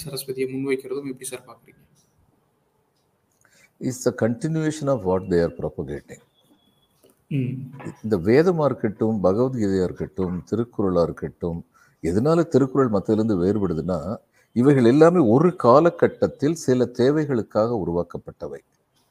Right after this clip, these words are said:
Speaker 2: They are
Speaker 1: ம்.
Speaker 2: not perennial in nature. திருக்குறள்
Speaker 1: ம்.
Speaker 2: எதனால பெருசா பேசுறோம்னா, திருக்குறள்ல எல்லா கருத்துக்களும் perennial in nature கிடையாது. ஆனால்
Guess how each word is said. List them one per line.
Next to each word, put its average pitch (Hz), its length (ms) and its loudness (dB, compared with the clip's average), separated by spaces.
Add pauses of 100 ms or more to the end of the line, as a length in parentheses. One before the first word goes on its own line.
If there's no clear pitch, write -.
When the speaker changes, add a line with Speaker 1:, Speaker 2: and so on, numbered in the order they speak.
(400)
Speaker 2:
They 139 140 6
are 151 100 6
Speaker 1:
ம். 175 60 0
Speaker 2:
not 190 220 2
perennial 139 460 2
in 90 100 -4
nature. 85 380 -8 (400)
திருக்குறள் 165 600 2
Speaker 1:
ம். 110 60 0
Speaker 2:
எதனால 127 240 -2
பெருசா 104 440 -2
பேசுறோம்னா, 85 540 -6 (420)
திருக்குறள்ல 170 520 4
எல்லா 123 320 6
கருத்துக்களும் 156 600 -2
perennial 113 420 0
in 92 80 -4
nature 90 260 -4
கிடையாது. 78 440 -8
ஆனால் 87 420 -2